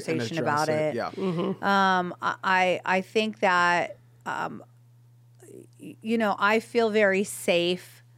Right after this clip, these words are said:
Speaker 1: talking to my husband about, um, where I feel like he is,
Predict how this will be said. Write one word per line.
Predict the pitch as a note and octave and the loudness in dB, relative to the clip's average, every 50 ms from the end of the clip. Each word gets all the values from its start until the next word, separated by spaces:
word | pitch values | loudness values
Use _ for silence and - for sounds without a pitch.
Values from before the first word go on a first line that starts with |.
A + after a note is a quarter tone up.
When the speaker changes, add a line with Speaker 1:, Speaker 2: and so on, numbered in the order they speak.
| _ _ _ _ _ - | _ _ _ _ _ -14
Speaker 1:
talking | - - G3+ F3+ E3 - - E3+ D#3+ D#3+ D#3 | -6 0 2 2 2 2 -2 -4 -4 -4 -6
to | - F#3+ | -6 -4
my | E3+ D3+ D3+ | -4 -4 -4
husband | D#3 D#3 F3 D#3 D#3 D3+ D3+ D#3 D3+ D3+ D3 D3+ D3 - - | -4 -2 -2 -2 -2 -2 -4 -4 -4 -4 -4 -6 -8 -8 -8
about, | E3 D3+ D#3+ D3+ D3 D3 D3+ D3+ - - - - - - - _ _ _ _ _ _ _ - | -6 -2 -2 0 0 0 -2 -4 -6 -10 -16 -18 -20 -20 -20 _ _ _ _ _ _ _ -6
um, | D#3 C3 A#2 A2 - - - - _ _ _ _ _ _ _ _ | -6 -6 -6 -6 -10 -14 -16 -20 _ _ _ _ _ _ _ _
where | - E3+ D#3+ E3+ F3 F3 E3+ E3 D#3+ | -18 -10 -6 -2 -2 0 0 0 0
I | D#3 D#3+ D#3+ | 0 -2 -4
feel | D#3+ - - - E3 D#3 D#3 D#3 D3 C#3+ C#3+ | -8 -16 -16 -12 -8 -6 -4 -4 -4 -4 -6
like | C#3 C#3 B2+ C3 C#3+ - - - - - - _ _ _ _ _ _ _ _ _ _ _ _ _ _ | -6 -6 -8 -8 -10 -12 -16 -18 -20 -20 -20 _ _ _ _ _ _ _ _ _ _ _ _ _ _
he | _ - - F3 E3+ D#3+ D#3 | _ -10 -6 -4 -2 -2 -2
is, | D3 D3+ - - - - | -2 -4 -8 -10 -14 -16